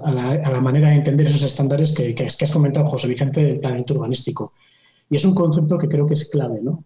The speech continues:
Que es el, que es clave, pero no es el único, ni mucho menos, y es en el que muchas veces se está poniendo el foco,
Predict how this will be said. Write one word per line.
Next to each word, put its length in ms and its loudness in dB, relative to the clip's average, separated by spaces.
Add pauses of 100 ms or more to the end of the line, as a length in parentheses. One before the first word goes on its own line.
(120)
Que 220 -4
es 340 -2
el, 440 -2 (480)
que 120 0
es 100 2
clave, 300 2
pero 160 2
no 80 6
es 100 0
el 120 2
único, 360 6
ni 120 0
mucho 280 2
menos, 600 0
y 160 0
es 100 -6
en 100 2
el 60 -2
que 120 -2
muchas 240 -2
veces 220 -2
se 60 -2
está 220 -6
poniendo 380 0
el 80 -6
foco, 440 -8